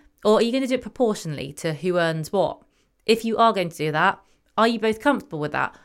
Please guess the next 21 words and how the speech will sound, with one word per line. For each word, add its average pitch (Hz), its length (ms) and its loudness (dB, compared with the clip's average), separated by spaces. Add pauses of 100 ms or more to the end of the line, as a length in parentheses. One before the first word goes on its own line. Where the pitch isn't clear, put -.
(520)
Are 196 120 6
you 170 160 2
communicating 165 680 -2
about 139 300 -8
it 147 180 -6
on 170 120 -6
an 165 80 -8
ongoing 151 400 -6
basis? 208 640 -2
What 269 180 0
happens 285 240 -6
if 247 100 -10
one 185 120 -4
person 156 260 -6
gets - 180 -8
a - 60 -20
pay 277 180 0
rise 151 300 -2
or 156 60 -4
a 165 40 -6
bonus? 180 460 -2